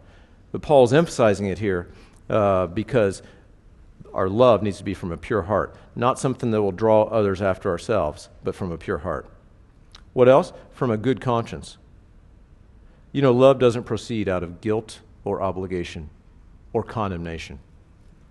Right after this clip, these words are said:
Romans eight, "There is therefore no condemnation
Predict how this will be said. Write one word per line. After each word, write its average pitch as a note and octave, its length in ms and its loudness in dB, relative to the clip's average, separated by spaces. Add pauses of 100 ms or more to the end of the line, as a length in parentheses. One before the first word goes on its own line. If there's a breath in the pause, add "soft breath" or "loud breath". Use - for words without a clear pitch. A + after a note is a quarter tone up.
(200)
Romans A2 280 0
eight, G#2+ 200 0 (260 loud breath)
"There B2 160 4
is G2+ 100 -2
therefore A2 500 2 (440 soft breath)
no C3 280 4
condemnation F#2 720 -4